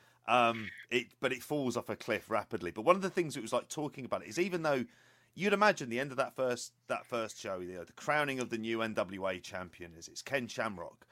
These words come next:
and the Wall. It isn't. It's Jeff Jarrett being led out of the, um, arena in Mo-, in Alabama,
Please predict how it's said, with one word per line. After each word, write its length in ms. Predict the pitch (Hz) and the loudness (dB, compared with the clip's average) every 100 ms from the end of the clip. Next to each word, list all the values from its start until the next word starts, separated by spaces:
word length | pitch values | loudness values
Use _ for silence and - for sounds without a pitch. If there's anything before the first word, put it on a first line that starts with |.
| - - | -20 -6
and 80 | 101 | -2
the 40 | |
Wall. 320 | 113 123 85 - | 2 2 0 -6
It 140 | - 139 | -6 0
isn't. 280 | 196 - 82 _ _ _ - | 0 0 -6 _ _ _ -8
It's 140 | - | -2
Jeff 300 | - 170 - | 2 2 2
Jarrett 400 | 247 165 113 - | 6 6 6 2
being 220 | 113 101 | -4 -2
led 400 | 98 113 117 90 - _ | 2 4 4 4 -8 _
out 220 | 113 117 104 | 4 4 4
of 220 | 107 92 - | 0 0 -4
the, 440 | 104 104 98 95 - | -4 -2 -4 -8 -2
um, 340 | 101 95 92 85 | 0 0 -2 -6
arena 520 | 104 104 110 104 90 | -4 -2 -2 -2 -6
in 200 | 87 85 | -8 -8
Mo-, 220 | 92 95 90 | -2 -2 -2
in 260 | 98 92 90 98 | -4 -4 -6 -2
Alabama, 540 | 101 90 104 92 82 | 0 0 -2 -4 -8